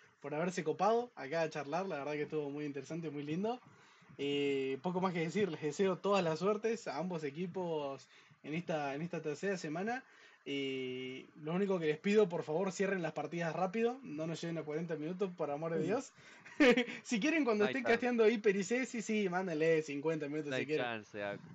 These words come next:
Speaker 3: no hay chance, Acu. Las partidas más rápidas fueron dos nomás. Fueron de
Speaker 1: Sí.
Speaker 3: doce minutos, casi trece. Que la
Speaker 1: Sí.
Speaker 3: fue-, fueron una nuestra y una de Ebro.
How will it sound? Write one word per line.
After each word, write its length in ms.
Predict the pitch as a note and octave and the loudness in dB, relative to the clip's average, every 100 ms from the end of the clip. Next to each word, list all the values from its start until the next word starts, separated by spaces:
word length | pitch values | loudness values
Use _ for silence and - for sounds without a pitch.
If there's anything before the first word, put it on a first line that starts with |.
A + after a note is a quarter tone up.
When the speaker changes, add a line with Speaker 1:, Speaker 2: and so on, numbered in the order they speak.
| - | -8
Speaker 3:
no 80 | B2+ | -6
hay 80 | |
chance, 400 | A#2+ A#2+ G#2 G2+ | -4 -4 -6 -8
Acu. 160 | G2+ - | -10 -6
Las 140 | A#2 A2+ | -6 -4
partidas 360 | A#2+ D3+ D#3+ | -6 -2 -4
más 140 | D3+ C3 | -2 -2
rápidas 400 | D3 D3 C#3+ A#2 | -2 -2 -4 -2
fueron 240 | B2 A#2 | -8 -6
dos 180 | A#2+ G2+ | -6 -6
nomás. 280 | G2 F#2 - - _ | -10 -14 -20 -20 _
Fueron 180 | B2 A#2+ | -10 -6
de 120 | A2+ | -4
Speaker 1:
Sí. 60 | A2+ | -2
Speaker 3:
doce 200 | F3 C3+ | -2 -2
minutos, 580 | A#2 A#2+ A#2+ A#2 F#2+ - | -8 -10 -8 -6 -6 -6
casi 180 | C3 C3 | -8 -6
trece. 320 | A#2+ A2 G#2 - _ _ _ - | -6 -8 -10 -18 _ _ _ -12
Que 100 | A2+ | -6
la 80 | A2+ | -4
Speaker 1:
Sí. 60 | |
Speaker 3:
fue-, 220 | C#3 A2+ | -4 -4
fueron 180 | B2 B2+ | -6 -6
una 120 | A#2+ | -6
nuestra 280 | A#2 C3+ C#3 | -4 -4 -2
y 60 | B2 | -6
una 180 | A#2 G#2+ | -4 -4
de 320 | G#2 G2 G2 | -4 -4 -6
Ebro. 300 | F#2 - | -10 -16